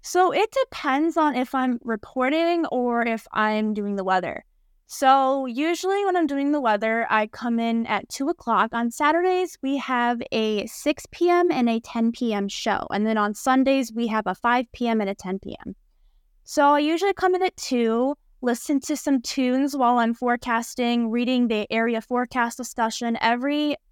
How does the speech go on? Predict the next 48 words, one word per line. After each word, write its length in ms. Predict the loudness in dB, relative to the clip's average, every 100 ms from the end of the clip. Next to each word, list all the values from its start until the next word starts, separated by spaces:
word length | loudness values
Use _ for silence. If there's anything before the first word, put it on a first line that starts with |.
| _
National 420 | 2 2 2 -2 0
Weather 240 | 0 0
Service 380 | -4 -2 -2 -4
puts 240 | -8 0
out 180 | 2 2 0
a 80 |
little 160 | -2 -2
discussion 720 | -4 -2 -2 -2 -2 -2 -4 -8 _ _ _
of 160 | -2 4
what's 200 | 4 4
going 220 | 0 0
on 140 | 2
in 80 | 0
the 100 | 2
atmosphere. 560 | 0 -2 -8 -8 -6 -6
So 220 | -4 2
I 120 | 2
read 320 | 2 2 0 2
that 300 | 0 0 _
first, 540 | -2 -2 -2 -8 -16 _ _ _ _ _
and 340 | 2 2 2 2
I 120 | 2 4
go 260 | 2 2
over 580 | 0 0 0 0 -2 -4 _ _ _ -2
in 160 | 0
the 80 | 0
models 540 | 2 4 4 2 0
and 100 | -2
current 320 | -4 -4 -4 -2
conditions 640 | 0 0 0 0 0 0
of 100 | -2
what's 160 | -4
going 260 | -2 0 2
on 200 | 2 2
to 80 | -2
see 240 | -4 -2
what 200 | 0 0
they're 180 | 0 -2
saying, 600 | -2 -2 0 0 0 -2 -8 _
and 100 | 0
I 100 | 2
apply 340 | 2 0 4 4
that 120 | 4
to 60 | -2
my 140 | -4
forecast. 640 | -2 -4 -2 -2 -2 -4 -14 _ _
The 80 | -4
forecasting 640 | 2 2 4 2 2 0